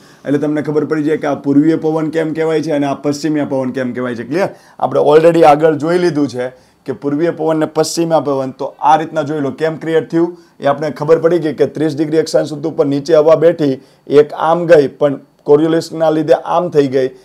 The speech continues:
અને એક આમ ગઈ, કોરિયોલિસના લીધે આમ થઈ ગઈ.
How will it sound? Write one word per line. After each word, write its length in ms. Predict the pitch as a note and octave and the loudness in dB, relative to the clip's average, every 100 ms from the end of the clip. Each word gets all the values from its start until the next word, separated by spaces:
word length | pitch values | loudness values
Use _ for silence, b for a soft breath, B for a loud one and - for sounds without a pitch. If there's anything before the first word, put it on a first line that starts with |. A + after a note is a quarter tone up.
| B | B
અને 180 | C#3 C#3+ | -4 0
એક 140 | D3 D#3 | 0 0
આમ 240 | E3 D#3 | -2 0
ગઈ, 160 | C#3 B2+ | 0 0
કોરિયોલિસના 600 | D3 C#3 C#3+ C#3+ C#3 C3+ | -2 0 0 -2 -4 -4
લીધે 220 | B2+ C3 | -2 -4
આમ 300 | C#3 C#3 B2+ | -4 -6 -6
થઈ 160 | B2 A2+ | -10 -10
ગઈ. 160 | A2+ | -14